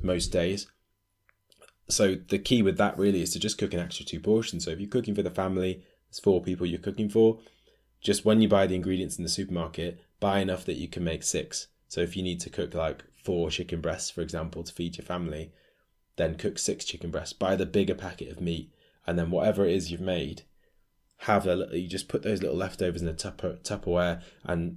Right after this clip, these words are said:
you've just got something that you can reheat. And that could be, you know, it could be chicken curry, it could be just, like, a nice grilled piece of chicken with some broccoli and some rice. It could be anything. Um, but having that, like,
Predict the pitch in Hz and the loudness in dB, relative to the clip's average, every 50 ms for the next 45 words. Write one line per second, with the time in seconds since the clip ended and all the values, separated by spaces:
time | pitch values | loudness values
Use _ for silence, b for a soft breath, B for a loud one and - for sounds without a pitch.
0 | - _ - 87 92 90 - 117 - - 101 - - - 98 95 87 87 85 73 | -12 _ -6 -6 -6 -2 -2 -4 0 2 0 0 0 -2 -6 -4 -4 -4 -4 -4
1 | - - - 87 82 80 85 82 82 87 120 127 107 - - 85 80 - - - | -6 -6 -6 -6 -4 -2 -4 -4 -2 -2 -2 -2 -2 -4 -6 -8 -8 -8 -10 -10
2 | - 78 78 80 76 71 73 76 - - - - - 73 - - - 101 101 - | -8 -8 -6 -6 -6 -6 -6 -8 -8 -10 -12 -10 -10 -10 -10 -8 -8 -8 -8 -6
3 | - 104 101 101 - 123 117 113 101 87 80 73 - - - 98 - - 87 87 | -4 -6 -6 -4 -2 0 2 2 2 0 -2 -4 -6 -6 -8 -8 -8 -8 -8 -8
4 | 90 - - - 80 82 78 - b b b b b b b b - 92 95 98 | -8 -8 -4 -4 -4 -4 -4 -6 b b b b b b b b -6 -4 -2 -2
5 | 101 - - - 98 98 92 - 101 92 - 101 101 - - 107 - - 87 85 | -2 -2 -2 -2 0 0 0 -4 -6 -6 -6 -6 -6 -4 -4 -4 -2 -2 -4 -4
6 | 85 85 - - 87 80 101 101 - - - 95 92 92 90 - - 92 90 95 | -4 -6 -6 -10 -8 -4 -4 -4 -4 -4 -6 -6 -6 -6 -8 -6 -6 -6 -4 -2
7 | 101 98 90 87 82 - - - - - - 92 107 110 104 95 - - 80 80 | -2 -2 -2 -4 -6 -8 -12 -16 -14 -6 -2 0 2 2 0 0 -2 -6 -8 -8
8 | 80 b b b b b b b b b b b - - 90 90 87 87 87 87 | -8 b b b b b b b b b b b -6 -2 -2 0 0 -2 -2 -4
9 | - - _ _ _ _ _ - 113 98 - - - - 107 107 107 104 98 92 | -6 -12 _ _ _ _ _ 2 4 4 4 2 2 6 6 8 8 6 4 4
10 | 90 - - 87 92 92 - | 0 0 0 0 0 0 -2